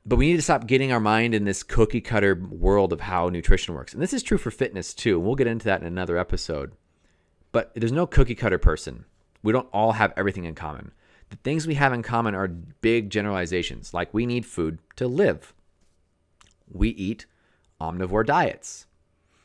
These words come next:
We need to sleep. We need hydration, and we need oxygen. Like, there's things that humans all need,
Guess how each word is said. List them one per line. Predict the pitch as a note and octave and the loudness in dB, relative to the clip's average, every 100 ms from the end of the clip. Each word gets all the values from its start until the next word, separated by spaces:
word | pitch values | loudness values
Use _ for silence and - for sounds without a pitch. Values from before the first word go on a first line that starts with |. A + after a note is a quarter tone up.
| _ | _
We | G#2 B2+ | -2 -2
need | E2+ F#2 - | -2 -6 -8
to | - | -8
sleep. | C3 - - D#3 E3+ - - - - _ _ _ _ _ - | -6 -8 -4 -2 -2 6 6 6 -4 _ _ _ _ _ -16
We | E2+ D2 | -10 -10
need | C#2 D#2 F#2 G2 _ _ F2+ | -8 -6 -6 -6 _ _ -4
hydration, | F2+ F#2+ B2+ - E2+ D#2+ | 0 4 2 2 -4 -6
and | F2 | -8
we | F#2+ | -6
need | E2 D2+ D2 - _ _ _ F2+ | -6 -8 -10 -12 _ _ _ -8
oxygen. | F2+ - D2+ - - - _ | -8 -8 -10 -12 -16 -20 _
Like, | - - | -18 -8
there's | - F#2 | -4 -2
things | - C3+ | -2 0
that | B2+ - | -2 -2
humans | B2 A2 G2 | -2 -2 0
all | F2+ F2 | 0 0
need, | F#2 G#2+ G2 D2 D#2+ | -2 0 0 -2 -8